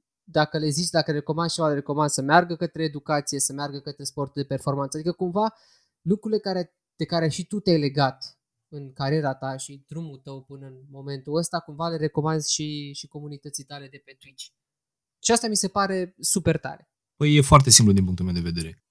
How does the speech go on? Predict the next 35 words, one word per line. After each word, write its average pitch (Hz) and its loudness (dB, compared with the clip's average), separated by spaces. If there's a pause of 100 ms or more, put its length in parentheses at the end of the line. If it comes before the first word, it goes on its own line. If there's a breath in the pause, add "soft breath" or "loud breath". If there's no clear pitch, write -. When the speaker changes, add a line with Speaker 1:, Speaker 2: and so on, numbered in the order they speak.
(100)
Speaker 2:
Am 117 -2
ajuns 127 6
să 131 6
folosim, 117 2
uh, 104 -4 (320)
titulatura 107 2
asta 95 4
de 87 -4
influencer, 87 -6
de, 82 -10
eu 85 -10
știu, 87 -12
de 87 -20
formator 90 -8
de 92 -6
opinie, 90 -6
într-un 107 -4
mod 110 -2
foarte 95 -10
peiorativ. - -14 (140)
Și - -6
pe 101 -4
bună 113 2
dreptate, 104 0
pentru 87 -12
că - -8 (640)
nu 110 -6
ai 101 0
nevoie 90 -2
de 90 -4
niciun 95 -4
fel 95 -2
de 90 -4 (280)
atestat, 92 -4
uh, 87 -8